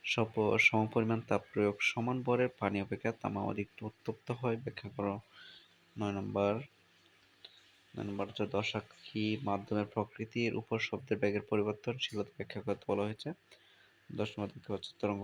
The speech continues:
কাকে বলে, তরঙ্গ শব্দের প্রতিধ্বনি। তাহলে এখানে তোমাদের দশটি প্রশ্ন আছে, দশটি প্রশ্ন থেকে তোমাদের প্রশ্নগুলো উত্তর দিতে হবে। তো প্রিয় শিক্ষার্থীরা, আশা করি বুঝতে পারছো তোমাদের পরীক্ষাটি মূলত এরকমভাবে প্রশ্নগুলো সাজানো থাকবে। তোমাদের প্রশ্নগুলো এভাবে দিবে,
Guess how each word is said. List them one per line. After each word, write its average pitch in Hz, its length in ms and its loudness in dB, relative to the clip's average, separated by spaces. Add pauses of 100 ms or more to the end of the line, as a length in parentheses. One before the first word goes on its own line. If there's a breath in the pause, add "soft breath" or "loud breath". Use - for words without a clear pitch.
কাকে 104 200 -4
বলে, 101 160 -4
তরঙ্গ 101 300 -6
শব্দের - 360 -16
প্রতিধ্বনি। 104 440 -6 (420 soft breath)
তাহলে - 220 -4
এখানে 117 180 2
তোমাদের 123 320 2
দশটি 113 320 2
প্রশ্ন 107 360 0
আছে, - 180 -4
দশটি 110 300 0
প্রশ্ন - 340 -8
থেকে 104 180 -4
তোমাদের 98 220 -2
প্রশ্নগুলো 104 460 -4
উত্তর 101 220 -4
দিতে - 260 -12
হবে। - 180 -4 (800 loud breath)
তো - 60 0
প্রিয় 131 180 0
শিক্ষার্থীরা, 139 400 2
আশা 120 140 0
করি 110 140 2
বুঝতে 110 280 -6
পারছো 110 240 -2
তোমাদের 107 300 0 (100)
পরীক্ষাটি 110 280 0
মূলত 110 300 0
এরকমভাবে 104 880 0
প্রশ্নগুলো 107 440 -4
সাজানো 110 360 0
থাকবে। 135 240 -6 (600 loud breath)
তোমাদের 107 260 0
প্রশ্নগুলো 107 460 -2
এভাবে 104 200 2
দিবে, 117 240 2